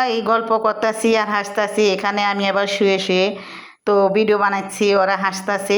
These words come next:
এই আজকে আমি ভা-, বড় বোন, ভাতিজি আর ভাইয়ের বউ একটু নিচে গিয়েছে, তো তার সাথে আর দেখা হয় নাই।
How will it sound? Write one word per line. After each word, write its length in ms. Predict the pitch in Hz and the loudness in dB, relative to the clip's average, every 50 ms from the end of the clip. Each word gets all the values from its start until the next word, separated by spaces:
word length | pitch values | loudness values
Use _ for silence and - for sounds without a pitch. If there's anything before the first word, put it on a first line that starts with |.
| 233 233 | 4 4
এই 180 | 214 202 202 202 196 | 2 2 0 0 0
আজকে 380 | 202 196 196 202 - - 208 202 202 214 | 0 -2 -4 -6 -4 -2 0 2 2 2
আমি 280 | 190 185 185 190 190 196 202 | 2 0 0 0 0 0 0
ভা-, 260 | 190 185 190 190 - - 175 180 | 0 0 -2 -2 -2 -2 0 2
বড় 200 | 196 202 202 208 | 2 2 2 2
বোন, 240 | 190 180 190 185 190 196 | 2 2 2 2 2 2
ভাতিজি 580 | 196 185 185 175 170 190 190 185 185 190 190 196 208 202 196 - - - - - - 190 | 0 -2 -2 -2 -2 -2 -2 0 0 0 2 2 0 0 -4 -10 -12 -16 -12 -4 -2 0
আর 180 | 190 190 190 190 | 2 2 0 0
ভাইয়ের 260 | 185 190 190 196 214 220 | 0 0 0 0 0 0
বউ 120 | 202 214 | 2 2
একটু 180 | 214 220 220 240 | 2 2 2 2
নিচে 320 | 226 220 214 214 214 226 208 | 4 4 2 2 2 0 0
গিয়েছে, 500 | 202 202 202 190 190 185 190 190 220 208 208 220 226 | 2 2 2 2 2 2 0 0 0 2 2 2 0
তো 180 | 226 - 196 190 185 185 190 190 | 0 0 2 4 4 4 2 2
তার 180 | 190 190 190 | 2 0 0
সাথে 280 | 190 196 202 190 196 208 | 0 -2 -4 -2 -2 -2
আর 120 | 202 202 202 | -2 -2 -2
দেখা 280 | 196 196 190 190 208 202 | -2 -2 -2 -2 -4 -4
হয় 260 | 196 185 196 202 208 202 | -4 -2 -2 -4 -2 -2
নাই। 220 | 196 190 190 208 | -2 -2 -2 -2